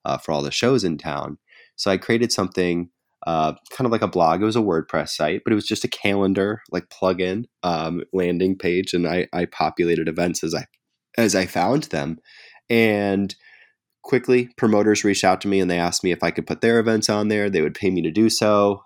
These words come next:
Um, I really didn't understand at that time the relationship of promoters and venues and talent buying.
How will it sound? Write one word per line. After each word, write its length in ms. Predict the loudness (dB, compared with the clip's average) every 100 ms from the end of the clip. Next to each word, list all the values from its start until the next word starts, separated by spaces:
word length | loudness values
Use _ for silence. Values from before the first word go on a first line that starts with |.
| _
Um, 580 | -2 0 0 -2 -4 -8 _ _ _ _ _ _ -16 -2
I 220 | -2 -2 -12 -14 -6
really 340 | 2 4 6
didn't 200 | 4 2
understand 420 | 2 0 0 -2
at 80 | 2
that 180 | 0 0
time 360 | -2 -2 -2 -2
the 180 | -2
relationship 500 | -2 -2 -2 -4 -4
of 120 | -8 -6
promoters 580 | -2 0 2 0 0 -2
and 140 | -2
venues 560 | -2 -2 0 -2 -2 -2
and 180 | -4 -4
talent 440 | -4 -2 -2 -2
buying. 500 | -2 -2 -6 -8